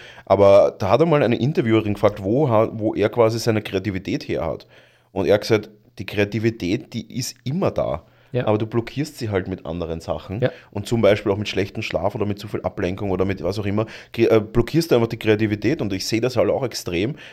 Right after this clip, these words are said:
Speaker 1: wenn ich wenig geschlafen hab, ich krieg, ich hab null Kreativität und auch keinen Bock auf irgendwas, o-, obwohl, und du kannst es nicht erzwingen und das ist halt ein Punkt.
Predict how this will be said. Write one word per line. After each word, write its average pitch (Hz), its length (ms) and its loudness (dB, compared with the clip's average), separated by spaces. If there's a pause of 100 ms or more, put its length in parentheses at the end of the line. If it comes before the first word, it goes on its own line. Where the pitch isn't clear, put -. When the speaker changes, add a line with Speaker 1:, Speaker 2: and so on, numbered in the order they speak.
(100)
Speaker 1:
wenn 104 160 0
ich 151 260 -6
wenig 107 340 -2
geschlafen 107 460 -4
hab, 101 220 0
ich - 200 -12
krieg, 139 360 -4 (840)
ich 104 320 -10
hab 113 220 -4
null 117 320 2
Kreativität 92 720 0
und 113 140 -4
auch - 140 0
keinen 113 180 -2
Bock - 260 -4
auf 82 160 -4
irgendwas, 80 420 -4 (380)
o-, 98 340 2
obwohl, 107 280 2
und 110 180 -2
du 110 60 -2
kannst 135 260 -2
es 110 100 -10
nicht 123 160 -8
erzwingen 95 360 -6
und 82 140 -6
das 110 100 0
ist 110 100 -4
halt 101 140 0
ein 92 100 -2
Punkt. 135 220 -4